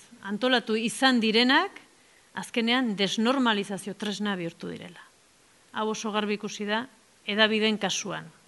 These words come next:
hegoaldean bederen. Hemen ere bai uste dut. Mila bederatzizero eta hirurogeita hamasei arte, euskarazko prentsa, aldieraz-, eh, aldizkari dexente,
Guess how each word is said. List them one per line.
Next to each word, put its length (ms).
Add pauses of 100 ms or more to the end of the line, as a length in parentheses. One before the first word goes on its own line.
(680)
hegoaldean 640
bederen. 400 (480)
Hemen 240
ere 120
bai 160
uste 280
dut. 240 (3000)
Mila 240
bederatzizero 320
eta 80
hirurogeita 560
hamasei 400
arte, 280 (1800)
euskarazko 560
prentsa, 540 (1500)
aldieraz-, 540
eh, 400
aldizkari 500
dexente, 540